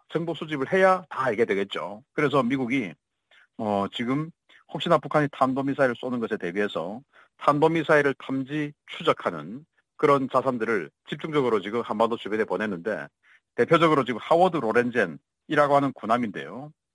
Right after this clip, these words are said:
이 하워드 로렌젠이라고 하는 군함에는, 어, 커다란 X밴드 레이더 그리고 아주 커다란 S밴드 레이더가,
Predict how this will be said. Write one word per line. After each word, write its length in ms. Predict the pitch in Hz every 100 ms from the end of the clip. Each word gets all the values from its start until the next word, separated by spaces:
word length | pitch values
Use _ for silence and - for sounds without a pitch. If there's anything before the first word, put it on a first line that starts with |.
| _ _
이 80 | 180
하워드 280 | 151 180 190
로렌젠이라고 640 | 151 143 147 151 139 123
하는 140 | 123
군함에는, 600 | 117 107 117 101 104 80 - _ _ _ _ _ _
어, 200 | 107 95 -
커다란 760 | - - - 202 208 214 202 185
X밴드 460 | 202 - 165 156 139
레이더 420 | 98 92 - - _ _ -
그리고 300 | 160 160 -
아주 340 | - 180 180 214
커다란 440 | - 147 151 160 143
S밴드 520 | 160 196 - 165 135
레이더가, 640 | 107 104 101 95 113 80